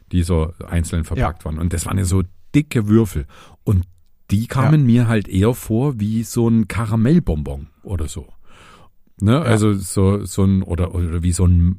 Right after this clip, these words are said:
Speaker 1: äh, Mamba oder Mao Am oder sowas in der Richtung. Und das, und sie sagte nur, „Hier hast du einen Huba Buba.“ Und ich hab das genommen und gelutscht.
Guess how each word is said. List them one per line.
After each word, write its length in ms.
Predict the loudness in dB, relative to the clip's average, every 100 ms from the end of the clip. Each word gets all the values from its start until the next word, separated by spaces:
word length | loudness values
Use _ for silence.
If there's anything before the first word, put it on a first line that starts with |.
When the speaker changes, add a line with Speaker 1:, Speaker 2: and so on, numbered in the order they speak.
| -6
Speaker 1:
äh, 180 | -2 -2 0
Mamba 640 | 0 4 4 4 2 0
oder 280 | -2 0 0
Mao 300 | 2 0 0
Am 220 | 0 -2
oder 180 | -2 -4
sowas 300 | -2 -4 -6
in 80 | -6
der 160 | -4 -4
Richtung. 320 | -4 -10 -18 -20 -20 -12
Und 180 | -4 -4 -4 -18 -2
das, 180 | 0 2
und 200 | 0 2
sie 120 | 2
sagte 260 | 0 0 2
nur, 140 | 2
„Hier 400 | 4 4 4 -2 -12 -20 -18 -16 -12
hast 240 | -8 -4 -2
du 40 |
einen 160 | -2 -2
Huba 220 | -2 0
Buba.“ 320 | 0 0 0
Und 180 | 0 -2
ich 120 | -4
hab 100 | -6
das 160 | -6 -2
genommen 360 | 0 2 0
und 140 | -2 -4
gelutscht. 480 | -2 -2 -4 -14